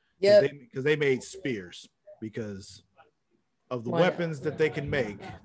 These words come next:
Speaker 2: They were like, "Yo, let's make a spear."
Speaker 1: They were intending to shoot it at him, obviously, Trevor.
Speaker 2: Like, like, this is, like, medieval times, and we can, and the spear is a viable weapon.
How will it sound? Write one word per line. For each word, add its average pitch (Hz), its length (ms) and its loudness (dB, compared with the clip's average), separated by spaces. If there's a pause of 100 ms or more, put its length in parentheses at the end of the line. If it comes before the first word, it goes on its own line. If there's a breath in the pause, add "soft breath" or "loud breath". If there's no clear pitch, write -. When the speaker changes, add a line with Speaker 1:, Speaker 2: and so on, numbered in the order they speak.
Speaker 2:
They 135 140 0
were 127 100 0
like, 117 300 -4
"Yo, 156 200 2
let's 196 220 -2
make 208 220 2
a 127 80 0
spear." - 960 -8 (360)
Speaker 1:
They 202 200 8
were 196 100 8
intending 196 560 2
to 180 80 -2
shoot 220 360 -2
it 165 120 0
at 160 220 -6
him, - 240 -12
obviously, - 640 -10
Trevor. - 480 -12 (100)
Speaker 2:
Like, 101 320 -8 (800)
like, 104 200 -12
this 170 220 -4
is, 135 400 -6
like, 107 340 -6 (340)
medieval 147 520 0
times, 117 560 -4
and 110 140 -8
we 120 120 -4
can, 117 440 -8
and 113 120 -6
the 107 120 -8
spear 180 500 2
is 117 120 -2
a 117 60 -4
viable 123 540 0
weapon. 104 460 -4